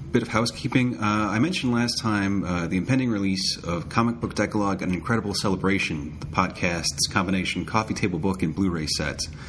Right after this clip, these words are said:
This was gonna have, will have, uh, essays from me,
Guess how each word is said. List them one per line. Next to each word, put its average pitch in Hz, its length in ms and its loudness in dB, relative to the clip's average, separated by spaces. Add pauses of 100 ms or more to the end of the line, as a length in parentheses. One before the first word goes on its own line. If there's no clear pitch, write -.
(420)
This - 160 2
was 120 100 2
gonna 117 160 2
have, 107 600 0
will 165 260 2
have, 104 520 0 (240)
uh, 87 200 -4
essays 101 400 2
from 92 200 2
me, 151 300 0